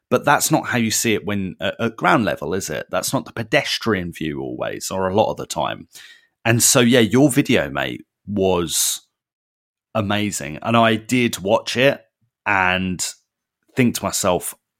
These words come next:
"Oh, wow, this is, this is pretty special." Every detail just looks superb. It looks high quality. I can't believe,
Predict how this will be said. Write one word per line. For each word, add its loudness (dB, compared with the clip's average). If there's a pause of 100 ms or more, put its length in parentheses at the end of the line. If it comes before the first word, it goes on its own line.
(180)
"Oh, 6
wow, 0
this -2
is, 0 (720)
this -2
is -2
pretty -2
special." -2
Every 2
detail 2 (480)
just 0
looks 0
superb. 2
It 6
looks -4
high -8
quality. 4 (420)
I 0
can't 4
believe, 6